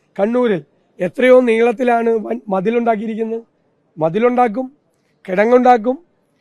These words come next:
വേലിയുണ്ടാക്കും, ഇതൊക്കെ ചെയ്യും. ഏറ്റവും ടെൻഷനുള്ള പ്രദേശങ്ങളിൽ. ഇപ്പം ഞാനൊരു ഉദാഹരണം പറയാം. ഒരു കടുവയ്ക്ക് ഇരുപത് ചതുരശ്ര കിലോമീറ്റർ വേണം. ടെറിട്ടോറിയൽ ആനിമലാണ് കടുവ.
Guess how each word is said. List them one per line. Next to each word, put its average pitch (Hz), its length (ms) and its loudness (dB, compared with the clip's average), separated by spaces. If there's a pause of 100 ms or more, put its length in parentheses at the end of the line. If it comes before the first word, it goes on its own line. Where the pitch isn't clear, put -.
(260)
വേലിയുണ്ടാക്കും, 240 760 2
ഇതൊക്കെ 240 320 -4
ചെയ്യും. 262 220 0 (560)
ഏറ്റവും 254 340 2 (100)
ടെൻഷനുള്ള 240 500 -2
പ്രദേശങ്ങളിൽ. 226 560 0 (500)
ഇപ്പം 262 240 0
ഞാനൊരു 247 300 -2
ഉദാഹരണം 220 420 2
പറയാം. 156 200 -4 (520)
ഒരു 262 200 4
കടുവയ്ക്ക് 240 500 4
ഇരുപത് 226 300 -2 (120)
ചതുരശ്ര 202 500 -4
കിലോമീറ്റർ 180 400 -6
വേണം. 151 180 -12 (460)
ടെറിട്ടോറിയൽ 233 580 -2
ആനിമലാണ് 208 440 0 (320)
കടുവ. 185 200 -4